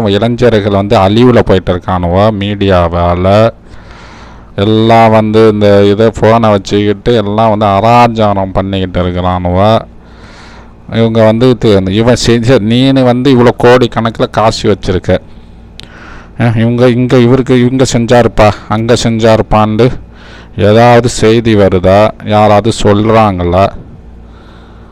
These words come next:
ஆ, இப்ப இருக்கிற காசை வச்சு நீங்க தொண்டு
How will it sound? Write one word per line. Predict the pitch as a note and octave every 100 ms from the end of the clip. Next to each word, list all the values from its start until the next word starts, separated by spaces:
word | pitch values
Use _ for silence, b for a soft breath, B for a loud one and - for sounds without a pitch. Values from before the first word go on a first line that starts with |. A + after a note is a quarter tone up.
| B - -
ஆ, | C3+ -
இப்ப | F#2 F#2+ - C3+
இருக்கிற | G2+ A2 C3 - E3+ D#3
காசை | D3+ C#3+ D#3 D#3
வச்சு | D3 C3+ - D3+
நீங்க | C#3+ C#3
தொண்டு | - A#2 B2